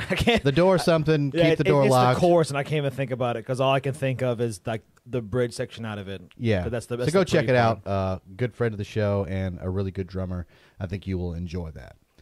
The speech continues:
Speaker 2: So that wraps us up for everything. Now we can get into today's proper topic. Anybody weighing in on the chat before we jump into this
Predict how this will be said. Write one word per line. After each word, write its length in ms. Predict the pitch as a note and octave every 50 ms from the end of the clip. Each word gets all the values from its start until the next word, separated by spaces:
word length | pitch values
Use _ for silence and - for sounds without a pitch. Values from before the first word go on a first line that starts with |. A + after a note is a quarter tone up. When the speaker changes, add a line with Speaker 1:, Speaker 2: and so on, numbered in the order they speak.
| _ _ _ _ _ _
Speaker 2:
So 180 | - - C#3
that 200 | C3 D3 D#3+ D#3
wraps 300 | D3+ D3+ D#3 D#3 - -
us 160 | F#3 F3 -
up 300 | - G#3+ A#3+ - - - - _ _ _ _ _ _ _ _ _ _ _ _ -
for 680 | - - - B2 B2 B2 B2 B2 B2 B2 A#2+ A#2 A2+ - _ _ _ _ _ _
everything. 600 | - A#2 B2 C3+ C#3+ C3+ - D3 D3+ E3 F3 D#3+ D3+ - _
Now 260 | - A2 A2+ A#2+ B2
we 100 | B2 C3
can 180 | B2+ - B2 A#2+
get 140 | A2 B2+ B2+
into 420 | C3 C3 B2 - - C3 C3 C3
today's 640 | B2+ - - G2 G#2+ A2 A2+ A#2+ A#2+ A#2+ A#2+ G#2+ -
proper 380 | - - - A#2+ A#2 - A#2 G#2
topic. 480 | - A#2+ A#2 B2 - C#3 C3 - - _ -
Anybody 360 | A2+ A#2 A#2+ A2 A#2 A2+ A#2
weighing 260 | A2+ A#2 A#2+ A#2+ A#2
in 120 | A#2 A#2 A2+
on 80 | A2
the 60 | G#2
chat 280 | G2+ - C3+ B2 B2 -
before 280 | - G2 - A2 A2 G2+
we 100 | G#2+ G#2
jump 300 | F#2 G#2 A2+ A2 - G#2+
into 220 | G#2+ G#2 G2 G2
this 380 | F#2 F#2+ G#2 G#2 G2+ - -